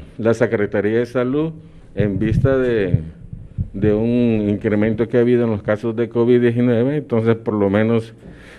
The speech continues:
eh, ya lo normalizó o lo normatizó,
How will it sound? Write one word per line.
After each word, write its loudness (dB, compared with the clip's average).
eh, 4
ya 2
lo 0
normalizó -2
o 0
lo 0
normatizó, -2